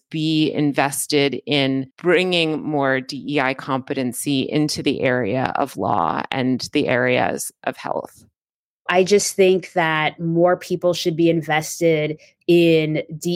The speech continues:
Speaker 2: E I work because the richness and the diversity of our perspectives and experiences, when brought together, when we're, when we're in diverse groups, we're better problem solvers. We're able to see situations from a multiplicity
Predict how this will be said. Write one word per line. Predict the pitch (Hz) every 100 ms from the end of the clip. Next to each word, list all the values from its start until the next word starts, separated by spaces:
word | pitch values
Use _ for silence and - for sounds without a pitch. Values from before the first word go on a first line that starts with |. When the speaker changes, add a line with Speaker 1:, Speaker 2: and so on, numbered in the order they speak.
| 160
Speaker 2:
E | 165 -
I | 156 151 170
work | 156 156 147 143
because | 151 147 - 160 151 151 - _ _ _
the | 170 170
richness | 160 175 175 - 175 165
and | 160 165
the |
diversity | 165 151 156 160 - 160 156 156
of | 160 156
our | 147
perspectives | 143 156 - - 156 - 165 151 147
and | 160
experiences, | 151 - - 170 170 165 156 156 156 143 139 143 - - -
when | 151 165 160 156 156 156 160 _
brought | - 196 -
together, | - 160 180 185 180
when | 160 160
we're, | 160
when | 165 170
we're | 170
in | - 208
diverse | 202 165 175 -
groups, | - 196 233 170 156 - - - _ _
we're | 180 196
better | 156 196 196 190
problem | 180 - 175 175 175
solvers. | 165 160 147 139 131 131
We're | 175 -
able | 175 170 -
to | 165
see | - 190 190
situations | - 165 - 165 156 160 156
from | 170 160
a |
multiplicity | 156 160 160 170 160 180 165 175 156 156